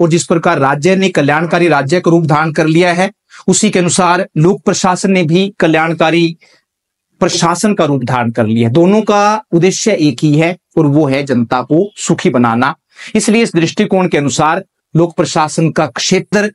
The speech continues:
जनता के हित में किए जाने वाले सभी या जनता के हित में किए जाने वाले सभी कामों तक फैला हुआ है। जो भी लोक,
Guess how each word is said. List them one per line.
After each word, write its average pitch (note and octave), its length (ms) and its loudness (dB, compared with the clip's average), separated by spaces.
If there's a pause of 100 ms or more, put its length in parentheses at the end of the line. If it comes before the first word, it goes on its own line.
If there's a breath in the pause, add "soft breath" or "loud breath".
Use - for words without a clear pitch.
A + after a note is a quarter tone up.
(120)
जनता D#3 540 0
के F#3+ 60 0
हित D#3+ 260 -2
में F#3 180 0
किए E3 200 0
जाने D3 280 0
वाले D3 400 0 (320 loud breath)
सभी G3+ 540 0 (280)
या E3+ 120 2
जनता D#3+ 460 0
के F#3+ 140 0
हित E3+ 160 -2
में F3 140 2
किए D#3+ 180 0
जाने D3 220 0
वाले E3+ 140 2
सभी F3+ 340 0
कामों C3+ 340 -2
तक D#3+ 120 -2
फैला A#2+ 320 0
हुआ C3 260 -2
है। D3+ 80 0
जो G3 180 2
भी F#3+ 120 0
लोक, D#3+ 300 -2